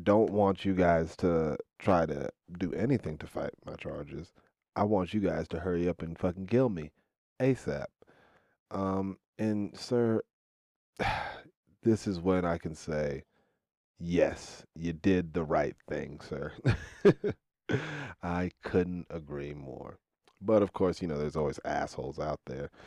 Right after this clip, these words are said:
So the trial court conducted a hearing concerning Simmons' competence, of course, uh, because people were calling for it, and because, you know, most people don't say,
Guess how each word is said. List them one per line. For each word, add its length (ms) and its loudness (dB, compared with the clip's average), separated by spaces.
So 500 10
the 120 6
trial 300 8
court 360 6
conducted 640 2
a 180 0
hearing 320 2
concerning 500 -6
Simmons' 400 -10
competence, 540 -6
of 100 -14
course, 380 0
uh, 460 0
because 480 -4
people 260 -4
were 200 -2
calling 380 -4
for 300 -4
it, 80 -6
and 200 -4
because, 300 2
you 80 0
know, 240 2
most 240 4
people 240 4
don't 240 0
say, 480 6